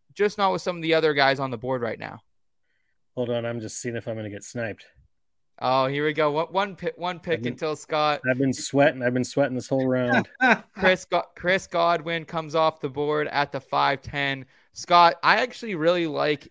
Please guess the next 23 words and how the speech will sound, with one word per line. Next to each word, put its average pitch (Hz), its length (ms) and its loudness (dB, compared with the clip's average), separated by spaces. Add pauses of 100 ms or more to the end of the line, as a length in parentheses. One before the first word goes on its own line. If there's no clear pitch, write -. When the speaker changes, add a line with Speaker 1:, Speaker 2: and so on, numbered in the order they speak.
Speaker 1:
i-, 160 60 -4
i-, - 300 -8
if, 151 260 2 (320)
if 147 280 -2
the, 135 400 2
the 127 60 -12
person 190 360 -4
you 165 100 -8
just 147 200 -4
spoke 143 300 -2
about, 147 300 2
J 139 160 -2
K 135 160 -8
Dobbins, 131 360 -4
gets 127 180 -8
back 127 320 -6
to 143 80 -14
you 139 100 -10
here, 139 300 -8 (320)
I 127 80 -2
really 165 340 2
like 143 340 2
that 139 200 -6